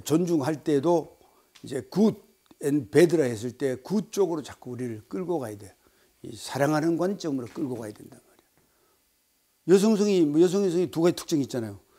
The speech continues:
사랑하는 특성과, 아, 질투도 있잖아요. 질투. 그 질투적 특성은 좋지 않은 거야. 결국은 이제 질투를 하면 우리가 뭐 우리 한 가정에서 보면 서로 질투를 하면 그 가정이 망하잖아요. 가정이 서로 사랑을 해야 이제,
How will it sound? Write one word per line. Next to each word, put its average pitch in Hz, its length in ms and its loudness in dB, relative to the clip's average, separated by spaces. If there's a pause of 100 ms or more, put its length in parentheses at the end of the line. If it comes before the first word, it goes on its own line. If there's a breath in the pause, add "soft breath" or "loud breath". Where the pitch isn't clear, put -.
(1000 soft breath)
사랑하는 139 640 -2
특성과, - 560 -8 (120)
아, - 100 -14
질투도 220 500 0
있잖아요. 107 260 -10
질투. - 360 -20 (460 soft breath)
그 143 120 -6
질투적 208 560 -2
특성은 156 360 -12
좋지 135 300 -8
않은 117 180 -12
거야. 120 120 -20 (520)
결국은 160 440 -2
이제 120 140 -6
질투를 170 460 -4
하면 131 280 -6 (280 soft breath)
우리가 247 320 4
뭐 175 220 4
우리 175 240 4
한 135 180 -2
가정에서 139 480 2
보면 117 420 -10
서로 - 260 -6
질투를 160 420 -4
하면 120 240 -8 (260 soft breath)
그 - 140 -20
가정이 131 300 -4
망하잖아요. 117 520 -8 (1900 soft breath)
가정이 185 300 0
서로 185 240 -4
사랑을 214 440 2
해야 165 360 2
이제, 127 360 -4